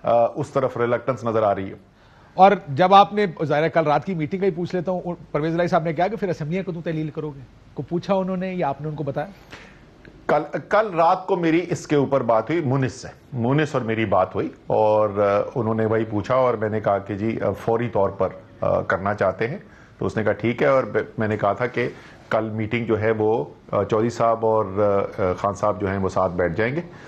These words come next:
Speaker 1: और उसके अंदर जो है बिल्कुल एग्जैक्ट तस-, अ, तफसील तय हो जाएगी, लेकिन हमारा फैसला जो है वो बिल्कुल वाजे है, फौरी तौर पर करना है। और उन्होंने कहा, "ठीक है।"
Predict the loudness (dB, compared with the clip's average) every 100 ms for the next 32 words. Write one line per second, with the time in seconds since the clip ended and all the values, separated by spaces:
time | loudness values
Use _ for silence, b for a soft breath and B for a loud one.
0 | B -4 -4 -2 -2 -2 -2 0 0 0
1 | -2 -2 0 0 -2 -2 -4 -6 -8 -2
2 | -2 -2 -2 -4 0 2 2 2 0 -2
3 | -8 B B -2 0 0 -4 -4 0 2
4 | 2 0 -2 -2 -2 0 2 2 0 0
5 | -2 -2 -2 0 0 0 0 0 0 0
6 | -2 -2 -2 -4 -4 -6 -6 -2 -4 -4
7 | B -4 -2 0 0 -2 -2 -4 -6